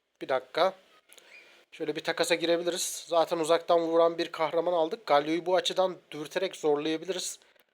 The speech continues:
Ondan önce, e, iki olmak isterim. Bu yüzden hafiften hızlı ittirelim. Şimdi ne yapacağız?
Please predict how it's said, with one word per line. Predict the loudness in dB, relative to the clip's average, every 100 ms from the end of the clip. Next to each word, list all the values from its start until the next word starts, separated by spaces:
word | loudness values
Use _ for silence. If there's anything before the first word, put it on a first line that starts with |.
| _ _ _ _ _ _ -16 -4
Ondan | -2 0 -2
önce, | -2 -2 -4 -4 _ _ _ _ _ _ _ _ -10
e, | -6 -4 -4
iki | -6 -2
olmak | 0 0 -6
isterim. | -6 -2 -2 -2 _ _
Bu | -6 -6
yüzden | 0 -2
hafiften | 0 -4 -4 -4 -4 -2
hızlı | -4 -8
ittirelim. | -8 -4 0 -2 -4 _ -20 _ _ _ _ -20 _ _ _ _ -20
Şimdi | -12 -2
ne | 0
yapacağız? | 0 -2 -2 -4